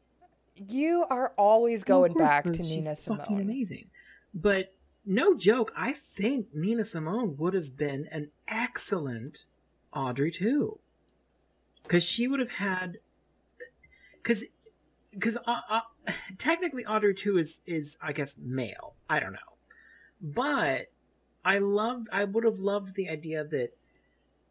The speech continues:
Speaker 2: Audrey two was named after Audrey, so therefore sort of female. But to give Audrey two the voice of Nina Simone
Speaker 1: Well
Speaker 2: would have been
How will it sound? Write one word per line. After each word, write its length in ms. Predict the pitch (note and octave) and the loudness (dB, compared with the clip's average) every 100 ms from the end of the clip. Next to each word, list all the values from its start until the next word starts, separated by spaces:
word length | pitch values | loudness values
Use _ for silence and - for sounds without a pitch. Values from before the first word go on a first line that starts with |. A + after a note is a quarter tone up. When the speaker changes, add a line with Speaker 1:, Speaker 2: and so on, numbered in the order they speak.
| _ _ | _ _
Speaker 2:
Audrey 420 | D#3+ D#3+ F3 G3+ | -8 -6 0 0
two 320 | G3+ F3 F#3 D#3 | 0 2 2 2
was 140 | D#3+ | -4
named 300 | D#3+ D#3+ E3 | -4 -6 -4
after 320 | D3 C#3+ C3+ - | -6 -8 -10 -6
Audrey, 760 | E3+ F#3 F#3+ D3 A#2 G#2+ A2+ C#3+ | -4 -2 -2 -2 -2 -4 -10 -8
so 220 | - D#3 | -6 -2
therefore 540 | D#3 D3+ - C#3 B2 | 0 0 -2 -2 -2
sort 360 | - - G3 F3 | -2 -2 0 -2
of 80 | C#3 | -4
female. 920 | - A#3 A3+ A3 A#2 - - A#2 C#3+ - _ _ | -8 -4 -4 -4 -6 -8 -10 -10 -12 -16 _ _
But 160 | D#3+ - | -2 0
to 100 | E3+ | -4
give 580 | D#3+ G3 A#3 A3+ G3 G3+ - _ _ _ _ _ _ - | -6 -2 0 0 -6 -10 -14 _ _ _ _ _ _ -6
Audrey 400 | F#3+ G3+ F#3 F3+ | -4 -2 0 0
two 320 | - F#3+ G#3 | 0 -2 -2
the 120 | F3+ | 0
voice 380 | D#3 D#3+ F3+ F#3 | -2 -2 -2 -2
of 140 | D#3+ E3 | -2 -4
Nina 220 | E3 D3 | -6 -4
Simone 500 | C#3+ C3+ E3 F#3 E3 | -4 -2 -2 -2 -2
Speaker 1:
Well 140 | C4 C4 | 2 2
Speaker 2:
would 40 | |
have 180 | - - | 0 -4
been 440 | B2+ A#2 A2+ A2 | -6 -4 -6 -8